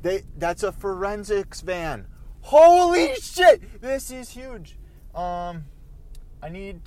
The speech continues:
to maneuver through these guys and <laughs> look at me, talking on the fucking phone, going past cops. I'm a badass.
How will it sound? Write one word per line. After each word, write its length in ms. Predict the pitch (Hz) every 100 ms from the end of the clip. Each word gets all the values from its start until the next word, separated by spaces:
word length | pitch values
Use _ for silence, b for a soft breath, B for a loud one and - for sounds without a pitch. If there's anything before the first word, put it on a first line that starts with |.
| -
to 500 | 190 185 185 180 165 - - - - - - - - - - - - - - - - 113
maneuver 600 | 139 151 175 220 208 208
through 280 | 202 202 196
these 300 | 190 202 202
guys 560 | - 170 170 170 175 - b b b b -
and 920 | 143 151 147 147 147 143 143 139 143 - - - - - - - -
<laughs> 100 | 147 165 b b -
look 160 | 214
at 140 | 262 190
me, 260 | 196 160 -
talking 380 | 185 208 247 247
on 220 | 226 220
the 100 | 196
fucking 400 | 196 - 196 180
phone, 340 | 185 175 156
going 340 | 135 156 196 185
past 380 | 190 180 - -
cops. 500 | 160 139 - - - - - -
I'm 240 | - 226
a 100 | 233
badass. 480 | 165 156 147 165 127